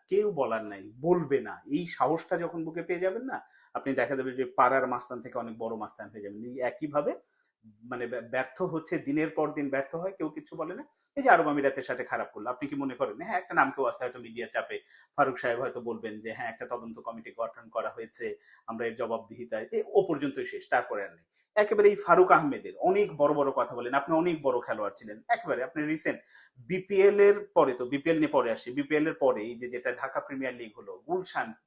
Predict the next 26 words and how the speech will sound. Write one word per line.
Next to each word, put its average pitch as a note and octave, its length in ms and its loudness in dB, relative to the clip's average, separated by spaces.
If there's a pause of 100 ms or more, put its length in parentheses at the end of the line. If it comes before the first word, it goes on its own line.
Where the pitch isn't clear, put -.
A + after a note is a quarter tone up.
(120)
একেবারে F#3 300 2
প্রকাশ্যে F#3 440 0
পাতানো A#2+ 320 0
ম্যাচ G2 240 -12
খেললো, F#2+ 280 -14 (340)
তার D3+ 120 8
একটা D3+ 180 2
নাটক D#3+ 680 4 (160)
মানে C3+ 220 0
মঞ্চস্থ C#3 440 -2
করা A2 280 0
হলো G2 280 -14 (460)
আকসুকে C#3+ 500 0
দিয়ে, F#2 240 -14 (120)
তার F3+ 160 4
কি - 180 -8
হয়েছে? - 360 -10
তার E3 200 -2
ন্যূনতম F#3+ 520 4
কোনো C#3+ 180 0
রিপোর্ট C#3+ 360 -2
বাইরে C#3+ 300 2
এসেছে? - 460 -12 (440)
কোনো C#3+ 260 4
শাস্তি E3 400 0
পেয়েছে? E3 520 -4